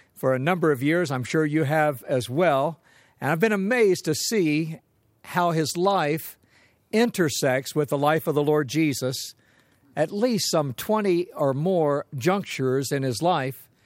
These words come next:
And each one teaches us a very important lesson for our own lives as we walk with the Lord, just like Simon Peter did.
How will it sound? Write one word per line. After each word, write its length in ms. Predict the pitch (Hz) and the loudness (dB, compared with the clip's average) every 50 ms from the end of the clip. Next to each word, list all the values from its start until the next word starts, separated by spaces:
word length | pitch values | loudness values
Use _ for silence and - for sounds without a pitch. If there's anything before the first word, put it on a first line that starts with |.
| _ _ _ _ _ _ - | _ _ _ _ _ _ -2
And 220 | 147 156 156 - _ - | -2 -2 -2 -4 _ -2
each 340 | 254 254 269 190 - - 202 | 0 0 0 -2 -4 -8 -6
one 640 | 202 208 247 226 175 147 139 139 151 180 190 190 - - | -2 0 2 2 2 2 0 0 -2 -4 -4 -6 -8 -10
teaches 460 | - - 214 214 185 - 180 147 110 135 | -8 -4 -4 -2 0 0 0 0 2 2
us 260 | 131 139 143 - - | 0 0 0 0 -2
a 60 | 135 | -4
very 540 | 123 117 120 143 - 220 226 233 226 214 208 | -4 -6 -6 -4 -2 -2 0 2 2 2 0
important 440 | 196 180 - 180 175 175 151 151 139 | 0 -2 -2 -2 -2 -2 -2 -4 -4
lesson 580 | 143 165 180 170 - - - 123 127 143 151 - - - _ - | 0 0 0 0 -2 -4 -6 -6 -6 -6 -8 -10 -14 -20 _ -4
for 220 | - 160 156 151 | 0 2 4 4
our 240 | 156 170 190 202 190 | 4 4 4 2 2
own 240 | 165 156 151 143 127 | 2 0 0 0 0
lives 540 | 131 131 131 123 123 127 147 160 143 143 | 0 2 2 2 0 0 -2 -2 -2 -4
as 120 | 131 117 - | -4 -2 -2
we 140 | 139 131 127 | -2 -2 0
walk 340 | 117 131 143 147 139 - | 2 4 2 2 2 -2
with 140 | - 139 117 | -4 -4 -2
the 80 | - 123 | -2 -2
Lord, 440 | 123 143 165 160 143 135 135 143 - - - - _ _ | 0 2 2 2 2 2 0 -2 -6 -14 -20 -20 _ _
just 240 | - - 131 117 - | -4 -2 -2 -2 0
like 220 | 139 131 127 127 | -2 -2 -2 -2
Simon 420 | - - 135 127 127 120 120 120 107 | -4 -4 -2 -2 -2 -2 -2 -4 -4
Peter 320 | - 135 123 110 117 113 | -2 -2 -2 0 -2 -2
did. 360 | 104 110 110 104 92 80 76 | -2 0 -2 -2 -2 -6 -10